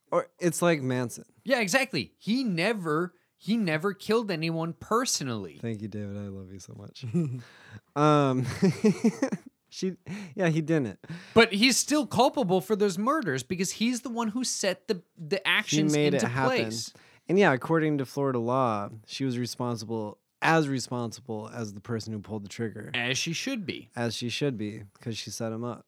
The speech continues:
Speaker 2: Yeah, I mean,
Speaker 1: And
Speaker 2: like,
Speaker 1: set the whole
Speaker 2: it's,
Speaker 1: thing
Speaker 2: it's
Speaker 1: up.
Speaker 2: not about, the crime isn't pulling the trigger. The crime is that you intended for someone to die and you
Speaker 1: Yeah.
Speaker 2: carried it out,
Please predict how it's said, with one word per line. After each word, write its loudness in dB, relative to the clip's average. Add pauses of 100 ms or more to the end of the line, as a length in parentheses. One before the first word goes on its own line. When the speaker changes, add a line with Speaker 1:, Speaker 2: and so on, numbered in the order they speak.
(160)
Speaker 2:
Yeah, -2
I -2
mean, -2
Speaker 1:
And 2
Speaker 2:
like, 0
Speaker 1:
set 2
the 0
whole 0
Speaker 2:
it's, -2
Speaker 1:
thing 0
Speaker 2:
it's 0
Speaker 1:
up. -4
Speaker 2:
not 0
about, 0
the -4
crime -6
isn't -6
pulling -2
the 0
trigger. -4
The -4
crime -6
is -4
that -8
you -4
intended -6
for -6
someone -4
to -4
die -2 (240)
and -4
you 0
Speaker 1:
Yeah. -4
Speaker 2:
carried -2
it -6
out, -8